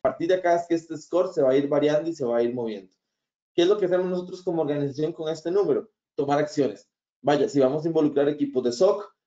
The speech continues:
si vamos a involucrar algún equipo de seguridad interno, si vamos a involucrar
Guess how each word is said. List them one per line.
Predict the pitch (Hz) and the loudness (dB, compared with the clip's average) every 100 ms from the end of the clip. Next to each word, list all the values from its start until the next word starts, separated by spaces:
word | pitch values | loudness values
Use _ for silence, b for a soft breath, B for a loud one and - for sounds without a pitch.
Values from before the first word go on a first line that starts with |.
| _ | _
si | 139 | 0
vamos | 135 139 | 0 0
a | 151 | 0
involucrar | 143 139 131 131 | 2 2 2 2
algún | 135 135 | 0 -2
equipo | 139 139 139 135 135 | -4 -2 -2 2 2
de | 131 | 2
seguridad | 123 127 113 117 113 113 | 2 0 -2 0 2 0
interno, | 123 123 170 175 175 | -2 2 2 2 -2
si | 175 139 | -2 -2
vamos | 123 131 | -2 -4
a | 139 | -6
involucrar | 127 120 120 123 127 123 | -4 -4 -4 2 2 2